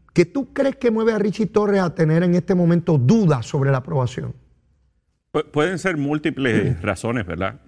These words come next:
Speaker 2: Eh, recuerda que los, todos los, eh, representantes a la Cámara Federal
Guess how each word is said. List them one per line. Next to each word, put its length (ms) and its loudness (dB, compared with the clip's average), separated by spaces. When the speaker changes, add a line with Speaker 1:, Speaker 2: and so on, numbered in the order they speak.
Speaker 2:
Eh, 380 -4
recuerda 440 -2
que 500 -2
los, 200 -4
todos 320 0
los, 400 -2
eh, 160 -4
representantes 760 -4
a 60 -4
la 80 -2
Cámara 280 -4
Federal 480 -4